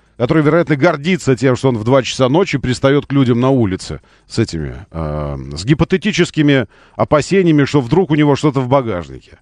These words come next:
Пытается забраться ко мне в багажник. «Ну что это такое?» спрашиваю я его. Его, его руководитель, который был при нём же, там же, сказал, что «Да, в общем-то, оснований не очень, всего доброго, до свидания».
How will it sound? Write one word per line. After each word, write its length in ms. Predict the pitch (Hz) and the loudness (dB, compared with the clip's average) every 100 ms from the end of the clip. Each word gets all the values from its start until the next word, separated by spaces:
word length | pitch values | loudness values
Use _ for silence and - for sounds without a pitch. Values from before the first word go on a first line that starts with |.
| _ _ _ _ | _ _ _ _
Пытается 340 | 117 202 208 | -2 0 0
забраться 400 | 165 147 175 - | 0 2 0 -2
ко 100 | - | -4
мне 140 | 139 147 | -2 -2
в 60 | |
багажник. 440 | 120 135 92 67 - | -2 -2 -4 -8 -6
«Ну 80 | 135 | -2
что 120 | 175 | 0
это 80 | 160 | -2
такое?» 360 | 98 - 65 - | -4 -10 -14 -16
спрашиваю 540 | - - 82 - 73 65 | -10 -8 -8 -8 -10 -10
я 80 | 64 | -12
его. 220 | 53 - _ _ _ _ _ - - | -16 -20 _ _ _ _ _ -14 -4
Его, 460 | 101 113 160 175 131 - | 2 4 6 4 0 -4
его 240 | 95 131 | 0 2
руководитель, 500 | 143 127 123 185 196 | 2 2 2 2 0
который 320 | 156 139 131 127 | 0 0 0 2
был 180 | 151 | 2
при 180 | 127 127 | 2 2
нём 260 | 127 165 165 | 4 2 2
же, 100 | 165 | 0
там 280 | 170 170 139 | 4 2 2
же, 160 | 151 | 0
сказал, 420 | 117 123 123 143 131 | 0 0 2 2 0
что 320 | - 123 101 - - - - 95 | 0 0 0 -8 -20 -20 -6 2
«Да, 320 | 160 190 190 | 4 4 2
в 160 | 117 | 0
общем-то, 520 | 151 139 156 147 139 123 | -2 -2 -4 2 2 2
оснований 460 | - 127 139 135 | 2 2 4 2
не 120 | 123 | 2
очень, 400 | 139 131 123 110 | 2 0 -4 -6
всего 260 | - - 107 | -6 0 2
доброго, 380 | 113 117 113 101 | 2 2 0 -2
до 80 | 98 | -4
свидания». 500 | 104 87 67 65 | -6 -6 -6 -10